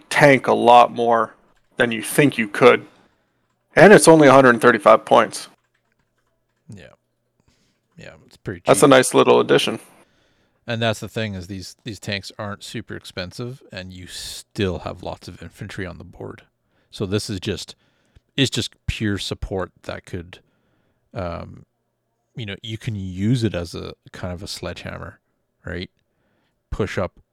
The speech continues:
Speaker 2: with your infantry, have your infantry support it so that it's not gonna get wrecked on its side by some other infantry unit. Um, and then use that frontal armor, and then also use it as cover, essentially, right?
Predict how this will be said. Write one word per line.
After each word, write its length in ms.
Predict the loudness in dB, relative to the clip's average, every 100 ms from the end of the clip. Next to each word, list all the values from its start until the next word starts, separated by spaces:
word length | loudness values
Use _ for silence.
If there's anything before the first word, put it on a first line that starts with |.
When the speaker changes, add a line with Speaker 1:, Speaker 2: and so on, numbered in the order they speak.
| _ _
Speaker 2:
with 420 | -12 -6 -6 -6
your 120 | -14 -14
infantry, 600 | -12 -14 -14 -16 -18 -20 _ _ _
have 320 | _ -10 -10 -10
your 80 |
infantry 440 | -12 -14 -18 -18 -18
support 440 | -18 -14 -10 -10
it 180 | -12 -18
so 140 | -16
that 240 | -14 -14 -16
it's 200 | _ -16
not 280 | -12 -10 -10
gonna 160 | -12 -16
get 220 | -16 -18 _ _ _ _ _ _ _ _ -8
wrecked 340 | -8 -8 -12
on 120 | -14
its 180 | -14 -18
side 380 | -14 -12 -12 -14
by 160 | -16
some 280 | -16 -14 -14
other 240 | -14 -16 -18
infantry 460 | -18 -18 -16 -18
unit. 240 | -18 -20 _ _ _ _ _ _ _ _ _ -18
Um, 340 | -16 -16 -18 -18
and 80 | -16
then 160 | -14 -14
use 180 | -12 -12
that 180 | -12
frontal 340 | -12 -12 -12 -12
armor, 320 | -10 -12 -14 _
and 160 | -18 -16
then 120 | -12
also 240 | -12 -12 -12
use 540 | -10 -10 -10 -16 -20 _ _
it 160 | -10 -10
as 160 | -12 -8
cover, 400 | -8 -8 -12 _ _ _ _ _ _
essentially, 480 | -12 -12 -12 -16 -20 _ -18
right? 240 | -18 -18